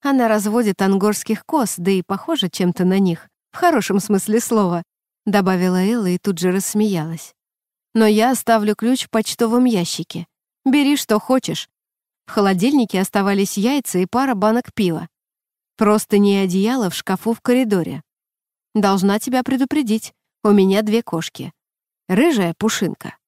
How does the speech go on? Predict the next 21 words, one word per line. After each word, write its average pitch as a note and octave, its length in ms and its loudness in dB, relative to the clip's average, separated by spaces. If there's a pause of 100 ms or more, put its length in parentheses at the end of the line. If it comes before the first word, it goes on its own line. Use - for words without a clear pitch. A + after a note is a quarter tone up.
(160)
попытается G#3 720 0
устроиться A3 580 0
у F3+ 60 2
тебя G3+ 320 0
на G3+ 120 4
лице, G#3 460 -4 (500)
а G#3 120 2
мистер F#3+ 360 2
Красавчик, - 680 -6
Сфинкс, - 560 -6 (160)
обожает F3+ 600 0
мяукать. A3 580 2 (720)
И C#4 60 0
если B3+ 420 2
ужин G3+ 360 2
пройдет G3 360 0
хорошо, G3 560 -2
мы F3 300 0
можем G3+ 380 0
ночью G#3 300 -2
вернуться, B3 600 0